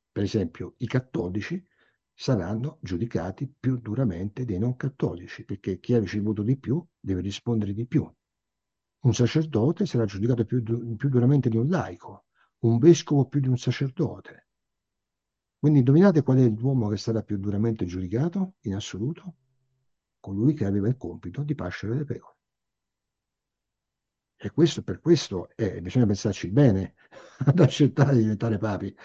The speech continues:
in un certo senso, se si ha fede. Ed è questa la grande responsabilità che ha sempre caratterizzato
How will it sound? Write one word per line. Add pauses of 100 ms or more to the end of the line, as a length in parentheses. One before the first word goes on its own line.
(300)
in
un
certo
senso, (340)
se
si
ha
fede.
Ed
è
questa
la
grande
responsabilità
che
ha
sempre
caratterizzato